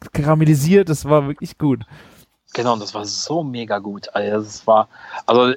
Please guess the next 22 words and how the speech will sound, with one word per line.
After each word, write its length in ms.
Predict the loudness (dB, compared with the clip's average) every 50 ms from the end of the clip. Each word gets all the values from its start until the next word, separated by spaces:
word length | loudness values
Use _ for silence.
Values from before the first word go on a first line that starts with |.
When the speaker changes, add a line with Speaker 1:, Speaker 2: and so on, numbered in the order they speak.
| -2 -4
Speaker 2:
ich 80 | -2
muss 160 | 0 0 0
jetzt 160 | 0 -2 0 2
sagen, 260 | 2 2 2 0 -4
ne, 120 | -6 -6
also 220 | -6 -6 -6 -10 -10
für 140 | -10 -10
mich 200 | -10 -10 -8 -8
ist 100 | -6 -4
das, 520 | -4 -4 -4 -6 -14 -18 -18 -16 -14 -10 -6 -4
äh, 220 | -2 -2 -4 -6 -10 _ _ _ _ _ _ _ _ _ _ _ _ -4
definitiv 560 | -4 -2 -2 -6 -8 -8 -4 -2 -2 -2 0
so 180 | 2 2 2 2
die 260 | 2 2 2 4 4
Entdeckung 460 | 2 0 0 0 0 0 0 0 -2 0
des 160 | -2 -2 -2 0
Jahres, 340 | 2 2 2 2 0 -4
diese 200 | _ -10 -10 -10
Speaker 1:
Uh. 20 | -8
Speaker 2:
Komposition 880 | -6 -4 -2 2 2 2 2 2 0 -2 -2 0 0 2 2 2 2
aus, 680 | 4 4 4 4 2 -2 -6 -12 -14 -14 -16 -16 -8 -2
äh, 220 | 2 2 2 2